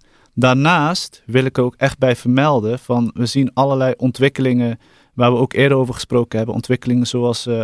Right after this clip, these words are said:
A I, ontwikkelingen zoals blockchain, eh, data analytics wat steeds belangrijker gaan worden. Maar in de praktijk zien we dat het nog niet echt toegepast wordt. En sterker nog, dat het niet echt verkend wordt hoe je dat in de toekomst moet gaan toepassen.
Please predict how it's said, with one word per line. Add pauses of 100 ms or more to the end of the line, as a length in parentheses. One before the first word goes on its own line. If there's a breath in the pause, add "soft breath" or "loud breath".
(120)
A
I,
ontwikkelingen
zoals
blockchain, (460 soft breath)
eh,
data
analytics
wat
steeds
belangrijker
gaan
worden.
Maar
in
de
praktijk
zien
we
dat
het
nog
niet
echt
toegepast
wordt.
En (240)
sterker
nog,
dat
het
niet
echt
verkend
wordt
hoe
je
dat
in
de
toekomst
moet
gaan
toepassen.